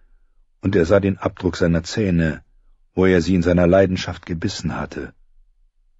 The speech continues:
„Was werdet ihr also tun, Milord, jetzt,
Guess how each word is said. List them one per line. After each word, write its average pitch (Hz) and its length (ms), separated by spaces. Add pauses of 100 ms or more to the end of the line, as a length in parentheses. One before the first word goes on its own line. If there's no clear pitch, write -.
(1120)
„Was 120 300
werdet 123 260
ihr 117 80
also 98 200
tun, 131 300
Milord, 156 440
jetzt, 107 360